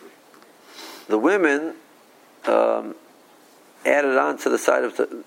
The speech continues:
of Taharim. There was more women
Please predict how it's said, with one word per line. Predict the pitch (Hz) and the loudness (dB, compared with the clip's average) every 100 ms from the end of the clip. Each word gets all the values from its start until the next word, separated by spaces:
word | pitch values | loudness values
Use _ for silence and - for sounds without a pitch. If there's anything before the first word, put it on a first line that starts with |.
| _ - - | _ -4 0
of | 117 - 127 - 117 98 | 0 0 -4 0 0 0
Taharim. | - 107 107 110 | -4 0 0 0
There | 113 | 0
was | 113 95 | -2 0
more | 135 147 123 - - _ - | 2 2 -2 -12 -20 _ 0
women | 135 143 127 113 | 0 2 -2 -4